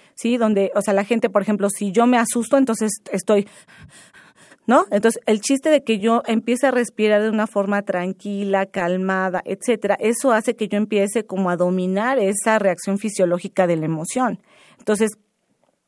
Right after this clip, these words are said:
esa es otra estrategia. Y hay otra que también es, además de la respiración, es la relajación muscular, ¿no? Es decir, o sea,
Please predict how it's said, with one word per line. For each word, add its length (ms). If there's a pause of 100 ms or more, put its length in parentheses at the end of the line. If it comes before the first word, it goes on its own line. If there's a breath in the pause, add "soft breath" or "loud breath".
(100)
esa 220
es 100
otra 180
estrategia. 600 (400 soft breath)
Y 120
hay 180
otra 160
que 140
también 360
es, 280
además 260
de 80
la 140
respiración, 760
es 300 (240)
la 240
relajación 580
muscular, 460 (180)
¿no? 220
Es 120
decir, 320
o 40
sea, 180